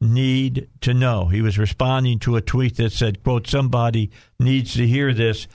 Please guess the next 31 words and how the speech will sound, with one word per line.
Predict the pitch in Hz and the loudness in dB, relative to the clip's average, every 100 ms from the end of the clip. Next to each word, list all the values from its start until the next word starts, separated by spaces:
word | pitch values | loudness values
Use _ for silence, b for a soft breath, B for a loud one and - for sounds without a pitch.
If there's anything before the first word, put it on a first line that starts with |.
| b b | b b
Black | 113 131 139 127 | 0 0 -2 -4
liberation | 135 135 123 127 139 123 120 | -2 0 0 0 0 0 0
isn't | 120 110 113 104 | 0 0 0 0
brought | 120 131 127 | 0 0 -2
to | 127 | 0
you | 117 110 | 0 0
by | 107 110 | 0 0
A | 123 139 131 | 0 0 0
T | - 131 | 0 0
and | 120 104 | 0 0
T, | 147 143 117 104 b b b | 0 0 0 -2 b b b
sponsored | - - 135 135 127 110 | -4 -2 0 0 -2 0
by | 110 117 | 0 0
Wells | 110 120 123 117 | 0 0 0 -2
Fargo, | - 135 135 123 113 113 | -4 -2 0 0 0 0
or | 107 104 | 0 0
managed | 120 127 120 - | 0 0 -2 -2
by | 113 107 | -2 0
Roc | 107 117 117 - | 0 0 -2 -2
Nation. | 123 135 127 113 101 92 b b b | 0 0 0 0 -2 -4 b b b
And | 123 | 0
it | 123 | 0
certainly | - 156 156 139 131 | 0 0 0 0 0
doesn't | 131 117 120 | 0 0 -2
come | - 131 123 | 0 0 0
with | 120 | 0
a | 113 | 0
Warner | 113 123 123 120 | 0 0 0 0
Brothers | 117 120 113 104 | 0 0 -2 -2
television | 123 120 117 113 104 113 | -2 0 0 -2 0 -2
deal | 104 117 117 110 | 0 0 0 -2